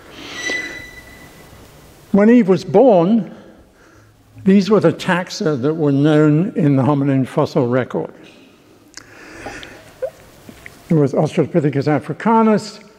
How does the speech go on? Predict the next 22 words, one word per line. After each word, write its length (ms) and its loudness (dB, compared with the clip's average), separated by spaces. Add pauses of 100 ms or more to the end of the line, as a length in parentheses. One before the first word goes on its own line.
(600)
from 200 0
Africa 800 0
and 600 -2
Homo 260 0
rhodesiensis 1120 -2
from 260 -4
Africa. 500 -8 (1300)
We 100 4
need 220 4
to 100 2
remind 540 2
ourselves 840 -2 (1000)
just 340 0
how 500 -4 (340)
little 380 2
was 260 0
known 520 0 (400)
not 340 2
all 260 2
that 260 -4
long 240 -2
ago. 440 -4